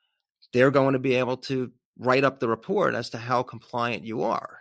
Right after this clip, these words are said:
If you're not using it, I assume if they bring back the chip and they see it's not being used,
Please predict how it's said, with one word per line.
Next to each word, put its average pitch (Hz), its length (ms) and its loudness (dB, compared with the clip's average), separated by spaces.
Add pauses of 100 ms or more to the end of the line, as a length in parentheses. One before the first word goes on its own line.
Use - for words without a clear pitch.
If - 200 -10
you're 113 100 -2
not 175 300 2
using 117 340 -4
it, 147 240 -6 (500)
I 113 120 -2
assume 156 680 0
if - 160 -16
they 127 80 -2
bring 131 260 -2
back 123 200 0
the - 80 -10
chip - 260 -2
and 113 80 -4
they 117 80 -4
see 123 220 -4
it's 113 140 -8
not 131 260 -2
being 117 240 -4
used, 165 500 -2